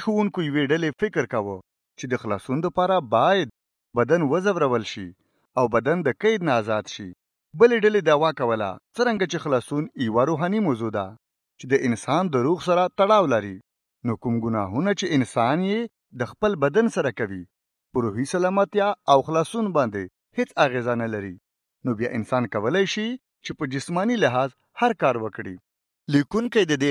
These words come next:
غلط تعلیم سره د مقابلې دپاره بیانوي چې عیسی مسیح په رښتیا سره انسان شو او انساني جسم یې اختیار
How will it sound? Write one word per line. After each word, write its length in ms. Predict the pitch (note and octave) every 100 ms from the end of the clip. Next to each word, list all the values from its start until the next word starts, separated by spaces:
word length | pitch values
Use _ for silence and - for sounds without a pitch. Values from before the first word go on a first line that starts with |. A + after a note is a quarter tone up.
| A2+
غلط 280 | A2+ C3 -
تعلیم 240 | F#3+ F3 F#3+
سره 280 | F#3+ F#3 F#3+ - C3+
د 100 | A#2 A2+
مقابلې 540 | G#2+ - A2 C#3 G#3
دپاره 400 | G3 F3+ C3 B2 A#2
بیانوي 560 | G#2+ G2+ F#2+ F#2 B2+
چې 220 | F3+ G3+ G3 G3+ F#3 _ _ _ _ _ _ _ -
عیسی 240 | B2+ D3+ C#3
مسیح 280 | D3 - A#3
په 120 | F3+ F3
رښتیا 280 | - G#3 G#3
سره 240 | D#3+ A2+ F#2 - _ -
انسان 480 | A#2 - F#3 F3+ D3+
شو 160 | A#2 G2 - _ _ _
او 80 | B2+ A#2
انساني 420 | A2 B2+ A2 C#3 G3+ - _ C#3+
جسم 280 | A#3 - C#3+
یې 80 | A#2
اختیار 360 | - A#2+ G#2+